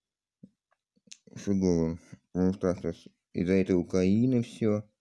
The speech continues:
Вот это вот все началось. Началось. Там у них все воюют и воюют.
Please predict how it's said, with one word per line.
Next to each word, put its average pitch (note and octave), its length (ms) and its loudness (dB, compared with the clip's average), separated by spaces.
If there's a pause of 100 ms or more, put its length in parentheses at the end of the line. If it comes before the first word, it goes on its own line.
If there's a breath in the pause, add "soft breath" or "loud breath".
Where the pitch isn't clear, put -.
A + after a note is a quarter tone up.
(640)
Вот F2 140 -2
это E2+ 180 0
вот D#2+ 160 -2
все D#2+ 300 -4 (240)
началось. E2+ 680 -2 (1400)
Началось. F2+ 600 -4
Там F#2 200 2
у F2+ 40 4
них F2 200 0
все E2 180 -4
воюют F#2+ 640 0
и F#2+ 60 4
воюют. E2 680 0